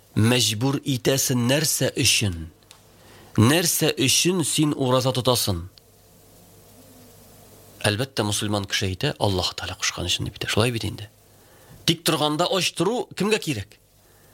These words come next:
Мөселман кеше әйтә, Аллаһның әмрен үтим дип әйтә. Аллаһның кушканын үтим дип. Менә бел, хөрмәтле дин кардәшләрем,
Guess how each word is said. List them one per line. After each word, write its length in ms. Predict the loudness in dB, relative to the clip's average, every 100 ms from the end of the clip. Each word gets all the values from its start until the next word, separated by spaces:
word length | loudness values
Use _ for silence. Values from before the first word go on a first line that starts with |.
| _ -20 -20 -20 -20 -20 -20 -20 -20 -20 -20 -20 -20 -20 -20 -14 -2
Мөселман 440 | 2 2 2 0 -2
кеше 260 | -2 -2 0
әйтә, 460 | -2 0 0 0 -4 _ -2
Аллаһның 720 | -2 0 -2 -4 -4 -4 -4 -2 -2
әмрен 380 | 0 0 -2 -2
үтим 520 | -2 0 0 0 0 0
дип 180 | 0 0
әйтә. 300 | -2 -8 -12 _ _ _ _ -20 -20 -20 -2 2
Аллаһның 540 | 2 2 0 -2 -4
кушканын 460 | -2 0 0 0 -2 -4
үтим 280 | 0 -2 -2
дип. 180 | -8 -14 -20 -20 -20 -20 -20 -20 -6 2
Менә 300 | 4 4 0
бел, 320 | -2 -2 0 -4 -12 -8
хөрмәтле 420 | -2 0 0 0 -2
дин 140 | -2
кардәшләрем, 560 | -2 -4 -4 -4 -6